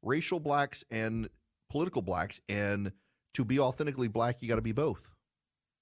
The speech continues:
There are, like Hakeem, a growing number of black Americans who they're putting, they're, they're not viewing themselves as black Americans. They're just Americans.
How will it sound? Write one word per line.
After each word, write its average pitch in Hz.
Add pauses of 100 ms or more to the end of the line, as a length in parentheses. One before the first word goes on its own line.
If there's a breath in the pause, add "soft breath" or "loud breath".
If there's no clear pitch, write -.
(1300)
There 156
are, 160
like 117
Hakeem, 120 (460)
a 120
growing 139
number 131
of 101
black 107
Americans 110
who 117 (300 soft breath)
they're 120
putting, 135
they're, 123
they're 123
not 151
viewing 147
themselves 127
as 117
black 104
Americans. 139
They're 147
just -
Americans. 220